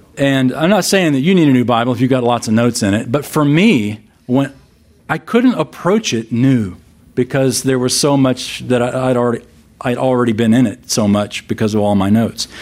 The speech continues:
So I got another Bible that I'm starting to mark up, and I'm sure one day I'll probably have to move on from it. But whatever it takes for you to approach the Bible in a fresh way, whether it's through listening, whether it's getting a brand new Bible or a brand new version of the Bible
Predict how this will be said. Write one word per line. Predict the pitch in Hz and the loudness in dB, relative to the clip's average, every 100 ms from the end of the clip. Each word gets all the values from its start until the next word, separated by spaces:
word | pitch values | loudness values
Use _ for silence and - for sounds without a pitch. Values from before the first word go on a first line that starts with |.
| - - | -12 -4
So | 160 165 | 0 0
I | 151 | 0
got | 139 | -2
another | 123 165 160 | 0 2 2
Bible | 139 131 135 | 0 0 0
that | 123 113 | 0 0
I'm | 110 | 0
starting | 135 127 117 | 2 2 2
to | |
mark | 113 110 113 | 2 2 -2
up, | 110 | -2
and | 110 | 0
I'm | 101 | 0
sure | 110 120 | 0 0
one | 113 110 | 0 2
day | 107 104 | 2 0
I'll | 104 | 0
probably | 113 104 95 | -2 -2 -4
have | 98 | -4
to | 101 | 0
move | 101 95 | 0 0
on | 95 | -2
from | 90 98 | -2 -2
it. | 98 - - - - - - - - | -2 -4 -12 -20 -20 -20 -18 -18 -4
But | 135 | -2
whatever | 135 185 240 302 254 | 2 4 4 4 2
it | 156 | 2
takes | - 175 170 113 - | -2 0 0 0 -6
for | - 139 | 0 2
you | 127 139 139 131 | 4 4 4 2
to | 131 131 | 0 -2
approach | 120 - 185 196 - | -2 -2 0 0 -2
the | 165 | -2
Bible | 127 123 123 123 117 - | 0 0 0 -2 -4 -2
in | 131 | 0
a | 127 | 0
fresh | - 120 113 - | 0 -2 -2 -2
way, | 104 92 92 - - - | -2 -2 -6 -16 -8 -2
whether | 139 139 | 0 2
it's | 131 - | 0 0
through | 131 | 2
listening, | 117 175 - 196 196 190 - - - | 2 0 2 0 0 -2 -10 -12 0
whether | 147 143 139 | 0 2 0
it's | 131 - | -2 -4
getting | 123 147 131 | 0 2 2
a | 120 | 0
brand | 104 123 139 139 | -2 0 2 2
new | 123 | 2
Bible | 117 135 143 | 2 0 0
or | 147 123 | 0 0
a | 107 | 0
brand | 113 135 139 | 0 2 2
new | 131 110 | 2 0
version | 98 135 170 165 160 | 0 2 2 2 0
of | |
the | 160 | 0
Bible | 143 143 147 156 | 0 0 0 -4